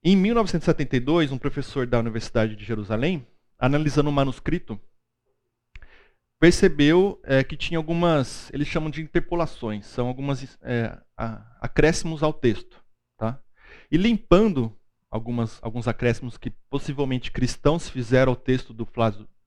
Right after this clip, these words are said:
Flávio Joséfos, ele chegou nesse novo texto. Agora eu vou ler de novo pra vocês. Aí vocês reparem o que, que continuou, o que, que saiu, o que, que mudou.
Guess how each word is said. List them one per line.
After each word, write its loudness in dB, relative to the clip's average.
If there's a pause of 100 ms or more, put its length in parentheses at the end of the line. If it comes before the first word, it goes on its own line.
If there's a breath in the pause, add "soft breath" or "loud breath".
Flávio -2
Joséfos, -2 (760 soft breath)
ele 6
chegou 4
nesse 2
novo 2
texto. -2 (720)
Agora 0
eu -4
vou -2
ler 0
de -14
novo -4
pra -8
vocês. -8 (100)
Aí 0
vocês -4
reparem 2
o -10
que, -20
que -4 (100)
continuou, -2
o -4
que, -12
que -6 (360)
saiu, 0 (220)
o -14
que, -12
que -16
mudou. -4